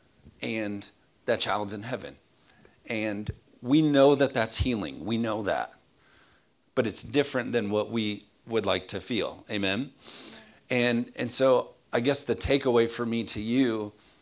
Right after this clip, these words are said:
is I can sit and be very real with you and even say right now, "I don't understand it. I just, I still don't understand it. I'm a pastor. This is what I do.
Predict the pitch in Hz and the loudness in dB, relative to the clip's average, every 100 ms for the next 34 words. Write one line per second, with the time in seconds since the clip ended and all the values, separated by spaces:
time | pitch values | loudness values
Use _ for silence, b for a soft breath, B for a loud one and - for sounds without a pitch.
0 | b b - - 113 131 139 139 - 151 | b b -4 -2 0 -2 -2 -4 -2 0
1 | 135 156 - - 107 110 117 120 110 104 | 0 0 -8 -10 -4 -2 2 4 4 2
2 | 131 117 - 120 135 156 - b b b | 0 0 -4 -2 -2 -4 -10 b b b
3 | _ - 131 117 117 - 120 117 123 113 | _ -4 -2 0 0 0 2 4 4 2
4 | 117 90 87 104 90 90 95 - 107 92 | -2 -2 -2 -2 -4 -6 -6 -6 -6 -6
5 | 82 82 - 90 92 95 - 92 - 104 | -6 -8 -10 -10 -8 -8 -6 -6 -2 -2
6 | 92 92 95 101 - 107 98 92 101 107 | -2 -2 -4 -6 -6 -8 -8 -8 -6 -4
7 | 90 - 110 101 98 107 117 120 131 120 | -4 -4 -6 -6 -6 -6 -2 0 0 -2
8 | - | -4